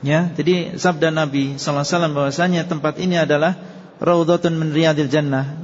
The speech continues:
ya, taman di antara taman-taman surga, menunjukkan bahwasanya tempat ini memiliki apa? Keistimewaan yang tidak dimiliki oleh tempat-tempat yang lain yang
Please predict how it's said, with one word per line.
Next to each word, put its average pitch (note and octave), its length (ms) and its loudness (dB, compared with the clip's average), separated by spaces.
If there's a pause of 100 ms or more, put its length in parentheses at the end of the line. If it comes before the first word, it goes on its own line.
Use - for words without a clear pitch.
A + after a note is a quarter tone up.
ya, - 320 -8
taman E3+ 320 2
di D#3 80 0
antara D3 320 0
taman-taman C#3+ 480 -2
surga, D#3 480 2 (400)
menunjukkan F3 480 2
bahwasanya E3 400 0
tempat D#3+ 320 -2
ini F#3+ 160 -2
memiliki E3 400 0
apa? D#3+ 320 0 (560)
Keistimewaan D#3 720 0
yang F#3+ 240 2
tidak G3+ 240 2
dimiliki E3+ 480 0
oleh F3+ 320 2 (1300)
tempat-tempat F3 560 0
yang D#3 240 0
lain F#3+ 320 2
yang E3 160 0